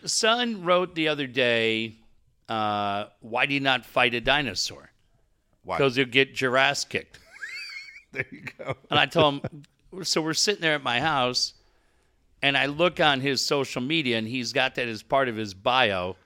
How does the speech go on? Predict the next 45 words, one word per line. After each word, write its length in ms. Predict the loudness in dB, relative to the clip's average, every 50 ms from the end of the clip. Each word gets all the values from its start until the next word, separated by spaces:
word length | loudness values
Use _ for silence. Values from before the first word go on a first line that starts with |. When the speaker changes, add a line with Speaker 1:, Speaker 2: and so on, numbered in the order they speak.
| _ _ _ _ _ _ _ _ _ _ _ _ -10
Speaker 1:
And 80 | -8 -6
I 60 | -6
go, 80 | -6
"You 160 | -6 -6 -6 -4
know 80 | -4
what? 180 | -4 -4 -4 -6
You 140 | -8 -8 -6
can 120 | -6 -6
just 220 | -6 -8 -8 -8
get 160 | -8 -8 -8 -8
the 100 | -8 -8
hell 220 | -6 -6 -6 -6
out 180 | -6 -6 -8 -8
of 60 | -10
here." 320 | -12 -12 -12 -8 -6 -6 -6 -6 -6 -2 0 0 4
Speaker 2:
<laughs> 560 | 4 4 4 4 2 0 2 0 -2 -2 0
Speaker 1:
And 140 | 2 2 4
he 40 |
goes, 280 | 4 4 2 2 0 -4
"What?" 400 | -2 2 2 2 2 2 -2 -6 _ _ _ _ -4
And 100 | -2 -2
I 60 | 0
go, 140 | 0 -2 -4
"Just 420 | -4 -6 -8 -8 -8 -8 -10 -8 -6
go. 260 | -6 -4 -4 -8 -12 -16 _ _ _ _ _ _ -8
Like, 200 | -6 -6 -6 -6
just 280 | -6 -6 -6 -6 -8
go. 280 | -10 -10 -10 -10 -12 -16 _ _ _ _ -10
Like, 180 | -10 -10 -8 -6
I'll 160 | -6 -6 -6
call 240 | -4 -4 -4 -2 -2
your 140 | -4 -6 -6
mom 380 | -6 -4 -4 -4 -4 -4 -6
or 80 | -6 -8
an 100 | -6 -6
Uber. 260 | -6 -8 -6 -8 -10
Just 220 | -12 -12 -14 -10 -8
get 140 | -8 -6 -4
the 100 | -6 -4
hell 220 | -4 -4 -4 -4
out 160 | -6 -6 -8
of 60 | -10
here." 140 | -12 -12 -10 -8
Speaker 2:
Get 100 | -2 -2
the 120 | -2 -2